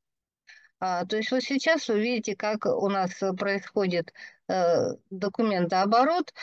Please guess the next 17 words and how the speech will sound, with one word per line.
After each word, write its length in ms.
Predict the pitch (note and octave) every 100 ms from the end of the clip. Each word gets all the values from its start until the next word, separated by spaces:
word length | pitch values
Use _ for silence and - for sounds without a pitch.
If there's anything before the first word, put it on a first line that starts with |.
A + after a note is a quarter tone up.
| - -
то 100 | G#3
есть 140 | G3
когда 540 | - A3 A#3 C#4 C#4 A#3+
что 340 | - A#3 B3
и 260 | G#3+ F3 F#3+
требуется 880 | - A3 G3 F#3+ F#3 - F#3 E3+ F3
выполнить, 760 | G3 G3 F3+ F3 F3 D#3+ -
э, 240 | D#3 D3+ D3
самому 540 | - G#3 F#3+ F3 E3+
маркетплейсу, 920 | G#3 C4+ - D#4 - E4+ F4 - E4 - - -
когда 380 | - A3+ A3 G3
что 240 | F3+ -
требуется 600 | F#3 G3+ F#3 E3 E3 - F3+
выполнить 720 | E3+ E3 D#3+ E3 D#3 - - - -
продавцу 720 | G3+ F#3+ E3 D#3+ - D4+ F4
и 160 | C4
когда, 480 | G#3 G3 G#3 B3 D4